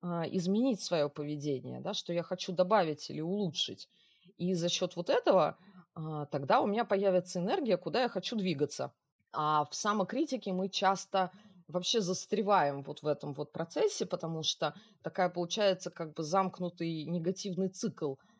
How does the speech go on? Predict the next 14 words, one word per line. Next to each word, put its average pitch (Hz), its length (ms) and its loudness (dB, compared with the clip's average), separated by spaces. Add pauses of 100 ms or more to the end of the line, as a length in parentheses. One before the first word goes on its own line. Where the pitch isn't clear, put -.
(260)
У 175 80 -2
нас, 175 360 -2
э, 143 560 -8
от - 160 -8
самокритики 170 800 -6
падает 147 540 0
энергии, 156 500 -2
мало 143 300 2
сил 143 280 -6
на 139 120 -4
то, 139 120 -6
чтобы 131 320 -8
что-то - 340 -6
делать. 294 480 0